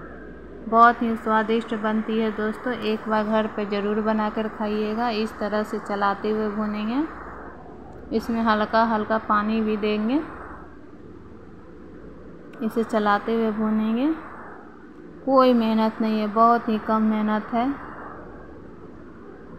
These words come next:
आपका चिकन बहुत ही स्वादिष्ट बनकर तैयार हो जाएगी।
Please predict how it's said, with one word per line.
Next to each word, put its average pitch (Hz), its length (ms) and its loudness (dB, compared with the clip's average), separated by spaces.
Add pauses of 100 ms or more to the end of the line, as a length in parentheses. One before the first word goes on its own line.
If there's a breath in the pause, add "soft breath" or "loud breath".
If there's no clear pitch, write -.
(1400)
आपका 214 320 -2
चिकन 220 440 0
बहुत 220 340 4
ही 220 100 2
स्वादिष्ट 214 600 0
बनकर 214 400 -2
तैयार 214 380 0
हो 220 140 0
जाएगी। 214 400 0